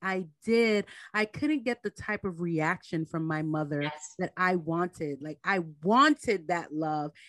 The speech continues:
Speaker 1: and I was working for it.
Speaker 2: You
Speaker 1: Um,
Speaker 2: always felt like you were working for it.
Speaker 1: Always. I was
Speaker 2: Always.
Speaker 1: working
Speaker 2: It was
Speaker 1: for it.
Speaker 2: exhausting, wasn't it?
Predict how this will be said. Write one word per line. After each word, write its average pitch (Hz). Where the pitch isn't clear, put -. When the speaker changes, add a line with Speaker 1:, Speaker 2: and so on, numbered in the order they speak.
Speaker 1:
and 196
I 214
was 185
working 147
for 156
it. -
Speaker 2:
You 233
Speaker 1:
Um, 190
Speaker 2:
always 294
felt 247
like 240
you 240
were 247
working 285
for 156
it. -
Speaker 1:
Always. 175
I 190
was 233
Speaker 2:
Always. 160
Speaker 1:
working 185
Speaker 2:
It 254
was 277
Speaker 1:
for 285
it. 277
Speaker 2:
exhausting, 247
wasn't 180
it? 156